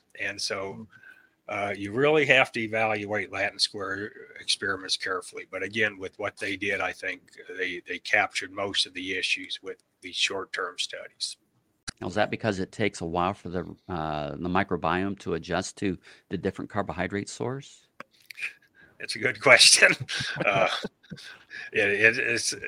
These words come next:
Speaker 1: it may be, um, that, that would make the most sense because a lot of it is an intake. They just slowly, as you're, if you have a, a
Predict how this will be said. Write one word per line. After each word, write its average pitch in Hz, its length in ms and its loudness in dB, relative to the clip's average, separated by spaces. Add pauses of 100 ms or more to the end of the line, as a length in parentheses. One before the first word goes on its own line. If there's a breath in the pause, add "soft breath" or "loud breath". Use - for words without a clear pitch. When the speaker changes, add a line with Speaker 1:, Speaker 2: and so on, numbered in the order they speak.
Speaker 1:
it 107 180 4
may 123 280 8
be, 135 480 4
um, 101 360 2
that, 107 340 2
that 117 260 8
would 113 120 -6
make 110 300 0
the 104 80 -8
most 98 340 -2
sense - 460 -6 (640)
because 101 240 -6
a 98 60 -2
lot 117 240 6
of 107 100 0
it 110 120 2
is 98 160 -6
an 98 100 -6
intake. 113 580 0
They 101 140 -6
just 104 380 -6 (220)
slowly, 127 720 0
as 104 240 -4
you're, 110 160 -6
if 98 180 -10
you 107 80 -6
have 120 220 2
a, 110 40 -2
a 98 440 -6